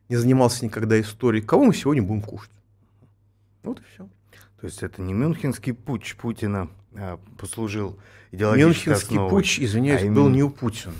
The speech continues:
Speaker 2: <laughs> Это
Speaker 1: Мюнхенский
Speaker 2: и-,
Speaker 1: путч был чуть
Speaker 2: ироничный,
Speaker 1: раньше.
Speaker 2: ироничный мем.
Speaker 1: Ну, можно считать, что это мюнхенское выступление. В своё время ужасно обиделись в декабре девяносто девятого года на выступление Бориса Николаевича в Стамбуле, по-моему.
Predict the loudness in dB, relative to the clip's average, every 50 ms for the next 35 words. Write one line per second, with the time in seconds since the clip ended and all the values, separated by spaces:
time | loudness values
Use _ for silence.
0 | -10 -10 -10 -8 -6 -6 -6 -4 -2 -2 -2 0 2 4 4 4 4 2 0 2
1 | 4 4 4 4 4 6 6 8 8 8 8 8 6 6 4 4 4 6 6 6
2 | 6 6 6 4 4 2 2 4 4 6 6 4 4 2 0 -2 0 0 2 2
3 | 2 2 0 -2 -6 -12 -20 -20 -20 _ _ 4 4 4 6 6 6 6 8 6
4 | 4 2 2 0 0 0 0 0 0 0 0 2 2 0 -4 -2 0 0 2 2
5 | 2 2 0 -2 -6 -8 -8 -6 -6 -6 -6 -6 -10 -16 -18 -8 -4 -2 -2 -2
6 | -2 -6 -8 -8 0 4 6 6 8 8 6 6 4 2 4 4 4 4 2 0
7 | -2 -2 -2 -2 -2 -2 -2 -2 -2 -2 -4 -6 -8 -10 -12 -10 -6 -4 -4 -4
8 | -2 -2 0 2 2 2 4 2 2 0 0 0 0 0 0 0 0 -2 -4 -4
9 | -2 0 0 2 0 0 -2 -6 -14 -20 -20 _ _ _ -6 -6 -6 -8 -12 -8
10 | -4 -2 0 0 0 0 -2 -4 -4 -6 -10 -14 -8 -6 -4 -4 -4 -6 -10 -14
11 | -14 -12 -12 -10 -8 -4 -4 -2 -2 -4 -4 -8 -10 -8 -6 -6 -6 -6 -8 -10
12 | -12 -14 -18